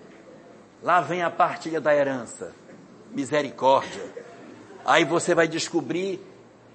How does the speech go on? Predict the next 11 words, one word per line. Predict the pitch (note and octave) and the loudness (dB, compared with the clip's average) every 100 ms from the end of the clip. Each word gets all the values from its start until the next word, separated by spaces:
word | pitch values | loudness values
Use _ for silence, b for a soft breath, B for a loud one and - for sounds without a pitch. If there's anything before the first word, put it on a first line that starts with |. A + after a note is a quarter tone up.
| - - - | -20 -20 -6
sentimentos | - G3+ G3 F#3+ F3+ E3+ G3+ A#3 - F3 A#2+ | -2 -2 -4 -4 -2 0 0 0 -2 -4 -4
e | F3+ | -4
interesses | G3 F#3+ G3 F3+ F3+ A3+ - E3 | -4 0 4 6 8 8 6 -2
que | F#3 | -2
você | G3 G3+ | 2 4
nunca | G3 C4 C#4 | 4 0 -2
imaginou | A#3 G#3+ E3+ F#3+ | 2 2 4 2
que | G#3+ | 2
seus | G#3+ G3 | 0 -2
irmãos | F3+ F3+ F#3+ | -4 -4 -6
tivessem, | - D#3 D#3+ D3+ - | -8 -8 -6 -8 -10